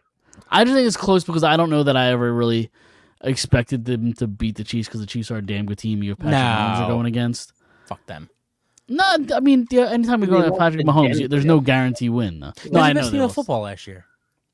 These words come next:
Speaker 1: Who? The Eagles?
Speaker 2: The Eagles.
Speaker 1: Oh no, sure. No, I, I, yeah, I know, I get that. But anytime you're going against Patrick Mahomes,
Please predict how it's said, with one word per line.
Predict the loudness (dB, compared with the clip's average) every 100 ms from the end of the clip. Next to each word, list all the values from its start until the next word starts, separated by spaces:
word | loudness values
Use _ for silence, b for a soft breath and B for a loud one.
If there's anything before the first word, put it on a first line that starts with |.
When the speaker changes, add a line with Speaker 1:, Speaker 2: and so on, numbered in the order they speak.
| _ -2
Speaker 1:
Who? | -2 -2 -6
The |
Eagles? | -4 -4 -4
Speaker 2:
The | -4
Eagles. | -4 -6 -8 -4
Speaker 1:
Oh | -2
no, | 0
sure. | -2 0
No, | 2 4
I, | 2 0 0
I, | -2 -4
yeah, | 0 2
I | 2
know, | 0
I |
get | 0 0
that. | 2 0 0
But | -4
anytime | -2 -2
you're | 0
going | 0
against | -2 -4
Patrick | -6 -6 -6
Mahomes, | -4 -4 -6